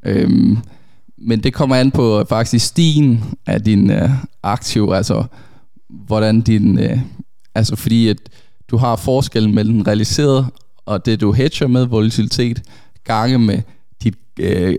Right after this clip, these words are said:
med gamma, altså den anden afledte, øh, med hensyn til spot, altså din optionspris, anden afledte med hensyn til spot, som egentlig gør, at hvis du nu har perioder, hvor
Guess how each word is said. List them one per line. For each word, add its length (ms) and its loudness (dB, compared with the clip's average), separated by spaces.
med 340 0
gamma, 340 2
altså 260 -4
den 380 -2
anden 280 2
afledte, 560 -2
øh, 140 0
med 140 0
hensyn 400 2
til 420 -2
spot, 440 -2
altså 160 -10
din 240 -2
optionspris, 840 -4
anden 260 0
afledte 340 -2
med 140 0
hensyn 280 0
til 120 -6
spot, 360 -2
som 280 0
egentlig 300 2
gør, 280 0
at 100 2
hvis 200 -2
du 140 0
nu 240 2
har 220 0
perioder, 480 0
hvor 320 -2